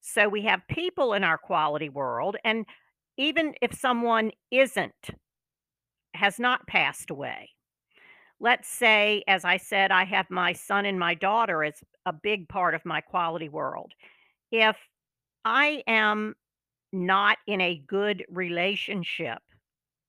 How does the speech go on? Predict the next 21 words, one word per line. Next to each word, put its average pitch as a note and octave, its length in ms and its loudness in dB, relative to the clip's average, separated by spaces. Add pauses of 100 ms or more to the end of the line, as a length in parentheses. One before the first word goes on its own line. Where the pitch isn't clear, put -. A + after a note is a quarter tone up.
(140)
with F#3 240 -6
my E3 160 -2
son E3 340 -4
or D3+ 100 -6
daughter, C#3+ 500 -6 (200)
if F3+ 140 -4 (100)
there F3+ 380 0
is F3+ 280 -8
tension, F#3 560 -6
if E3 160 -12
we're F#3 180 -6
not F3+ 240 -4
speaking, - 800 -12
if D#3+ 160 -12
we're F3+ 180 -6
not F3+ 280 -4
able F#3 340 -6
to - 140 -16
see A#3+ 420 -8
one E3+ 220 -6
another, C3 480 -8